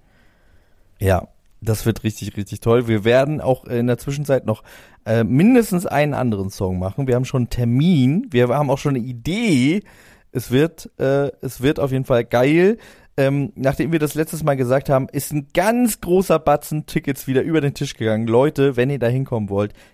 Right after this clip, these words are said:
klickt auf den Link in der Beschreibung. Seid nicht traurig, wenn's dann keine Tickets mehr gibt.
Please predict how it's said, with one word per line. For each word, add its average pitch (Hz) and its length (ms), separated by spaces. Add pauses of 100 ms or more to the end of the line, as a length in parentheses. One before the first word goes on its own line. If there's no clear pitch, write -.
klickt - 440
auf 165 380 (120)
den 135 220
Link 120 320
in 120 140
der 120 100
Beschreibung. 104 560 (280)
Seid 165 220
nicht 180 160
traurig, 160 400
wenn's 147 140
dann 143 180
keine 147 240
Tickets 151 360
mehr 110 100
gibt. 120 280